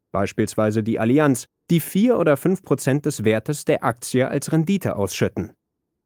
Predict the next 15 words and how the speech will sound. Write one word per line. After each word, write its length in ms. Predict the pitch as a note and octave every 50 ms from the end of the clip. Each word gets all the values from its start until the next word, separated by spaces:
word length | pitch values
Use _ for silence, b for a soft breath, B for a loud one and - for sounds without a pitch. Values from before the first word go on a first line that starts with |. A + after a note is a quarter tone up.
| _ _ _ _ _ _ _ _ _ _ _ _ _ _ _ _ _
Aktien 540 | _ F#3 A3 - _ - - B2 B2 D3 F#3
sind 240 | F3 F3+ F3 - -
also 240 | D#3 D3 C3+ D3 C#3
ein 180 | - C3 C#3+
guter 340 | D3 A#3 B3 A3 F#3+ D#3+ B2
Weg, 300 | B2+ C#3+ F#3+ - - D3+ -
für 140 | - F3+ E3
das 160 | D#3+ D3+ -
Alter 320 | - C#3+ A#2+ G2+ G2+ F#2+
vorzusorgen 720 | - - F#2+ F#2+ - - G#2+ G#2+ - A#2 A2+ B2 C#3 C#3 B2 - _ _
und 160 | D#3+ D#3+ E3
der 100 | E3+ -
Inflation 580 | F#3 F3 - F3 E3 - - - B2 A#2+ C3+ -
zu 120 | - F#3
trotzen. 520 | F3 - - F3+ - - - - - -